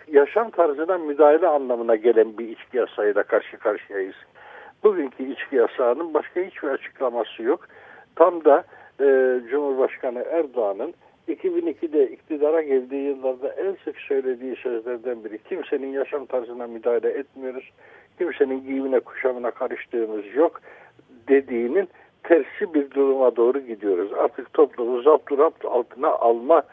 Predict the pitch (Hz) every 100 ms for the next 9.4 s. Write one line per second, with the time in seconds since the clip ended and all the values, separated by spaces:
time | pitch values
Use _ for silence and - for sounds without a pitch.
0 | - - - _ 135 127 117 117 - 120
1 | 123 117 117 110 110 107 104 101 104 143
2 | 160 _ - - _ - 202 - 135 117
3 | - 170 120 165 - - 208 208 160 143
4 | 151 170 - - - - 147 135 131 127
5 | 127 120 120 113 - - _ _ - 165
6 | 156 147 151 151 139 143 131 135 123 123
7 | 143 143 156 - 165 143 139 147 139 135
8 | 139 127 123 156 143 147 143 131 120 117
9 | - 131 123